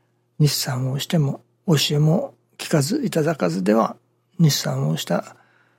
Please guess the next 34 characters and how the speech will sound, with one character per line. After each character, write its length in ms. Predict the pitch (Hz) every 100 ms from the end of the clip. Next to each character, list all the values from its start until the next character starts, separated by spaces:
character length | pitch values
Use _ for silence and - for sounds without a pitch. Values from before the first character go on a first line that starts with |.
| _ _
ま 280 | - 139 320
あ、 40 | 277
値 100 | 143
打 100 | 147
ち 140 | -
が 220 | 139 135 -
半 320 | - 160 151
減 200 | 160 160
し 100 | -
て 100 | 165
し 160 | -
ま 120 | 208 190
い 60 |
ま 140 | 208 -
す。 220 | - - _ _ _ _ _
日 100 | 170
参 340 | 170 - 151 143
す 160 | -
る 140 | 185 175
一 200 | - -
つ 160 | -
の 240 | 170 202 - _ _ -
目 180 | 156 -
的 280 | - -
は、 180 | 160 - _ _ _ _ _ _ -
毎 240 | 160 262
日 400 | 226 147 - -
教 160 | 359 175 139 -
え 60 | 214
を 140 | 247
い 60 | -
た 120 | -
だ 140 | -
く 200 | - -